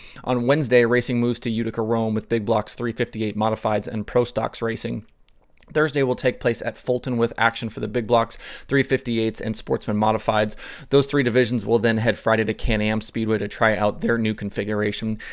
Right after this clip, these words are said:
Saturday, it's Big Blocks and Sportsman at Land of Legends in Canandaigua, and then the week closes out Sunday at Weed Sports Speedway with Big Blocks, Sportsman, and Pro Stocks.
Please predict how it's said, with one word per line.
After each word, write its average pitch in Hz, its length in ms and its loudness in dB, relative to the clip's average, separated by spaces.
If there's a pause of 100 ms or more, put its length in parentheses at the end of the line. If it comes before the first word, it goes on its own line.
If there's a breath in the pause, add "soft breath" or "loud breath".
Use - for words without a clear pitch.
(120)
Saturday, 131 400 6
it's - 200 0
Big 113 240 0
Blocks 113 320 4
and 110 140 -2
Sportsman 117 420 -2
at 101 120 -4
Land 107 180 0
of 104 140 -4
Legends 113 320 0
in 107 100 -2
Canandaigua, 117 760 0
and 117 140 0
then 113 120 0
the 107 80 0
week 113 260 -2
closes 117 420 -2
out 110 220 0
Sunday 117 440 0
at 92 140 -2
Weed 110 220 -2
Sports - 320 -6
Speedway 110 360 0
with 104 260 -6
Big 110 160 -2
Blocks, 107 340 2
Sportsman, 110 640 -6
and 104 260 -4
Pro 117 220 0
Stocks. 107 400 -6